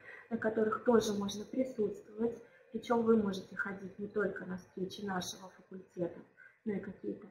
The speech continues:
смежные факультеты, которые также проводят открытые мастер-классы, приглашают спикеров. А, и в этих мероприятиях вы можете принять участие, а, взять контакты, задать необходимые,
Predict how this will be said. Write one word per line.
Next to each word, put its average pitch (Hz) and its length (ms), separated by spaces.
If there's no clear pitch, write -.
смежные 208 500
факультеты, 262 800
которые 233 320
также 233 320
проводят 214 560
открытые 208 540
мастер-классы, 202 920
приглашают 202 720
спикеров. 214 720
А, 214 380
и 220 60
в 214 80
этих - 380
мероприятиях 208 840
вы 208 60
можете 185 440
принять 196 380
участие, 277 720
а, 208 360
взять 202 380
контакты, 262 840
задать 208 560
необходимые, 208 720